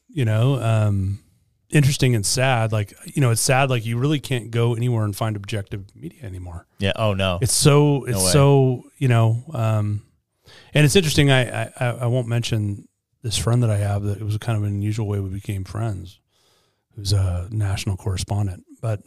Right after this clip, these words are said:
Speaker 1: um, you know, I've had those conversations with him, and he, and he's very, actually, you can't really tell what he thinks. And that's what I, I miss. I miss the, the Cronkites and the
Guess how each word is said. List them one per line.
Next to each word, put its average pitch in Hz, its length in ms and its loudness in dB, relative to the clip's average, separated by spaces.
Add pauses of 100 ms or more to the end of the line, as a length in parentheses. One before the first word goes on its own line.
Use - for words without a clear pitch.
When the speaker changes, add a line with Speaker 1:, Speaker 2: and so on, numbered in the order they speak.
(140)
Speaker 1:
um, 95 480 0 (580)
you 147 100 2
know, 123 80 6
I've 113 120 4
had 123 160 4
those 110 160 2
conversations 92 640 -4
with 95 160 -8
him, 101 120 -6
and 117 80 2
he, 147 160 4
and 139 80 4
he's 160 160 6
very, 120 420 4 (340)
actually, 120 360 -2
you 120 120 -6
can't 107 240 -2
really 113 240 0
tell 131 260 0
what 104 100 -2
he 90 80 -8
thinks. 95 300 -8
And 117 80 -2
that's 120 180 0
what 123 80 0
I, 104 200 -2
I 110 120 -4
miss. 104 400 0
I 107 80 -6
miss 113 280 0
the, 101 260 -2 (600)
the 104 100 -8
Cronkites 110 640 2
and 98 160 0
the 92 260 -4